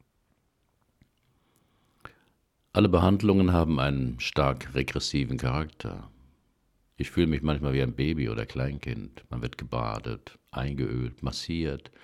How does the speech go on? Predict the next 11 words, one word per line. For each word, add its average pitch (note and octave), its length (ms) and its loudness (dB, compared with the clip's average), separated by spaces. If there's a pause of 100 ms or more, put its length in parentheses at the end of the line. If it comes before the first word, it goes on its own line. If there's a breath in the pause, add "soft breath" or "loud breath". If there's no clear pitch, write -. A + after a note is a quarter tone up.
(600 loud breath)
ganz - 220 -12
genauso A#1 480 -4
wie B1 60 0
es - 180 -6
heute C2+ 240 -2
noch D#2+ 340 -8
Mütter A#2 280 -4
mit A#2+ 180 -6
ihrem A2+ 180 -8
Kleinkind D2 560 -6
tun. - 320 -10